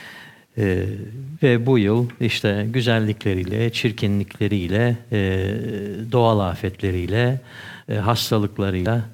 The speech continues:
e, geride kalıyor. Ama bu yeni yılda bunlar hiç yaşanmayacak anlamına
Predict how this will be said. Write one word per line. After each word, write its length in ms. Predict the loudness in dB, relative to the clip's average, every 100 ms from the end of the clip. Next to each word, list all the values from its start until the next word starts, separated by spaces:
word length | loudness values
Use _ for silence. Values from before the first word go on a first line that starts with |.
| -4
e, 280 | -2 -2 -4
geride 340 | -2 0 0 -2
kalıyor. 600 | -2 -2 -2 -2 -4 -12 _ -20 -20 -20 -8 -2
Ama 260 | 0 0
bu 180 | 0 0 0
yeni 300 | 0 2 4
yılda 360 | 2 2 2 2
bunlar 280 | 2 2
hiç 220 | 2 0 0
yaşanmayacak 760 | 2 2 2 2 2 0 0
anlamına 600 | 0 0 0 2 0 0